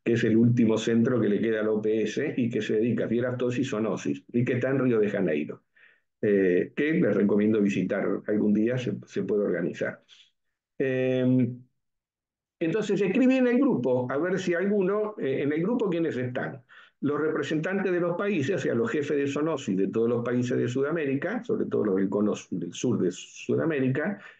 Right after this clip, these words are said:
eh, están los representantes de los países, varios de salud pública veterinaria de O P S, la mayor parte que están en, en, en Brasil, en, en Río de Janeiro,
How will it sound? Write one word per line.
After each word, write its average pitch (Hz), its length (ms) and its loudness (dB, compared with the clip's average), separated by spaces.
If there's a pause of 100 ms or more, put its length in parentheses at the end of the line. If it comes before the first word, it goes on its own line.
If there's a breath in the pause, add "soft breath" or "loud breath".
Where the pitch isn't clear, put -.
(540 loud breath)
eh, 110 920 0 (460)
están 123 280 -2
los 127 100 2
representantes 131 460 2
de 180 80 0
los 190 160 0
países, 220 420 0
varios 185 720 -2
de 120 120 0
salud 131 280 -2
pública 139 300 0
veterinaria 143 640 -2
de 127 80 0
O 135 120 -2
P 190 180 -2
S, 202 300 -4
la 131 120 -2
mayor 110 320 -2
parte 120 300 -4
que 92 60 0
están 104 260 -2
en, 92 400 -2
en, 92 480 -4
en 95 140 -10
Brasil, 107 460 0
en, 92 300 -6 (640)
en 104 140 4
Río 117 200 4
de 127 100 2
Janeiro, 175 640 0